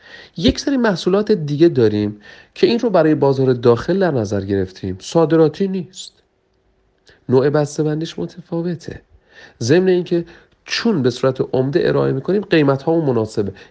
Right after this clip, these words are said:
این قیمتش هست. بنابراین شما حق انتخاب دارید. خب، این دیالوگ رو من فی البداهه عرض کردم.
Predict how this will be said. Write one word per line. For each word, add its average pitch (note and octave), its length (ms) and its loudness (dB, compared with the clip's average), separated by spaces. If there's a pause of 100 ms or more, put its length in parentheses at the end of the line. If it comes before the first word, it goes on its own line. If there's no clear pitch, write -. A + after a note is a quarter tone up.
(220)
این G#3+ 260 2
قیمتش F2+ 720 -6
هست. - 480 -18 (1400)
بنابراین G#2+ 560 0 (260)
شما C3+ 320 2
حق B2+ 200 -2
انتخاب G2+ 680 -2
دارید. - 420 -20 (600)
خب، - 300 -4 (2250)
این F#3+ 160 2
دیالوگ A#2+ 420 4
رو F3 80 0
من D#3+ 140 -4
فی - 200 -2
البداهه G2+ 500 0
عرض E2 320 -6
کردم. D#2+ 460 -10